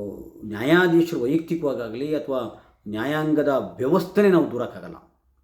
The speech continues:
ದೂರಬಾರ್ದು. ಇಲ್ಲ ನ್ಯಾಯದ ತೀರ್ಪಿನ ಬಗ್ಗೆ ಮಾತಾಡೋದು ಯಾವ ನ್ಯಾಯಾಂಗದಿಂದನೂ ಆಗಲ್ಲ.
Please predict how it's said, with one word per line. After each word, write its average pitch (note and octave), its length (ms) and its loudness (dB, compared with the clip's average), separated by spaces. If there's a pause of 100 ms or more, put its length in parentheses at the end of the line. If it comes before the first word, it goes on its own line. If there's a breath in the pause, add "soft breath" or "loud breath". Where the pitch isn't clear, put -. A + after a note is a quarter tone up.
(160)
ದೂರಬಾರ್ದು. A2 420 -2 (400)
ಇಲ್ಲ A#2+ 120 -4
ನ್ಯಾಯದ C3 440 0
ತೀರ್ಪಿನ E3+ 440 2
ಬಗ್ಗೆ D3 200 0
ಮಾತಾಡೋದು B2+ 380 -4
ಯಾವ B2+ 360 0
ನ್ಯಾಯಾಂಗದಿಂದನೂ A#2 800 -2
ಆಗಲ್ಲ. C3+ 280 2